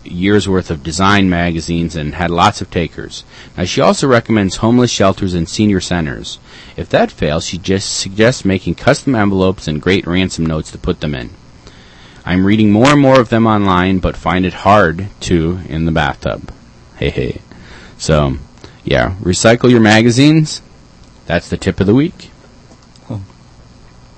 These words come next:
Speaker 2: All right, in other news, put it in parks.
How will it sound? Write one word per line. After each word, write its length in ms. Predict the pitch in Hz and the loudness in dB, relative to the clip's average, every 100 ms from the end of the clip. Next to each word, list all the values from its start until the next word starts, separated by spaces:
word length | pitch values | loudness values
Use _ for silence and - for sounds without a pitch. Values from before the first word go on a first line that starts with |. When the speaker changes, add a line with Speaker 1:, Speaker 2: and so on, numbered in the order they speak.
| - - - - - - - | -20 -20 -20 -20 -20 -18 -6
Speaker 2:
All 120 | 185 | -4
right, 200 | 113 110 | -2 -2
in 160 | 110 123 | -2 -2
other 220 | 139 135 | 0 0
news, 560 | 139 170 196 - - - - - - - - - - - | 0 -2 -4 -8 -18 -20 -20 -20 -20 -20 -20 -20 -16 -6
put 160 | 190 196 | -2 0
it 80 | |
in 240 | 147 151 151 | 2 2 0
parks. 640 | - 117 92 - - - | -2 -4 -4 -12 -20 -20